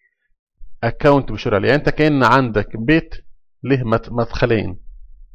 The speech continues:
هي نفس الفكره، او عندك غرفه لها اتنين باب. ما هو، هو هنا الاوبجكت اورينتد او الجافا مبني على فكره ريفيرنج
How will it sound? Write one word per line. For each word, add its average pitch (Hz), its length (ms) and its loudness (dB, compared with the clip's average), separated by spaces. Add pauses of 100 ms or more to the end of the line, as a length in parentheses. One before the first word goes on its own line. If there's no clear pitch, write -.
هي 113 60 0
نفس 170 220 0
الفكره، 170 300 -2
او 110 100 4
عندك 135 260 4
غرفه 143 380 2
لها 139 240 2
اتنين 131 360 -2
باب. 123 200 4 (480)
ما 117 100 0
هو، 127 120 4
هو 180 240 4
هنا 175 320 4 (320)
الاوبجكت 143 480 0
اورينتد 113 480 0
او 101 140 -2
الجافا 117 440 0 (340)
مبني 110 280 4
على 139 140 2
فكره 117 320 -4 (440)
ريفيرنج 107 560 2